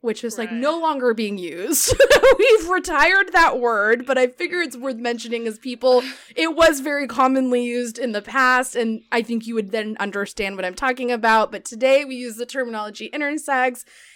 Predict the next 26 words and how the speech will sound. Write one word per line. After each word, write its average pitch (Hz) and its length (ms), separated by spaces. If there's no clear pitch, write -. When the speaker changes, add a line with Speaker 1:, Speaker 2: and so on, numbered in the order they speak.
Speaker 1:
and 285 140
it 302 160
can 302 200
mean 381 220
a 349 80
number 247 340
of 285 120
different 302 340
things, 285 300
but 240 160
one 247 160
of 294 160
the 302 60
most 269 240
common 220 400
things 220 380
is 214 140
that 202 300
there, 226 360
people 240 280
are 226 100
born 214 340
with, 214 140
like, 214 200
ambiguous 202 720
genitalia. 170 840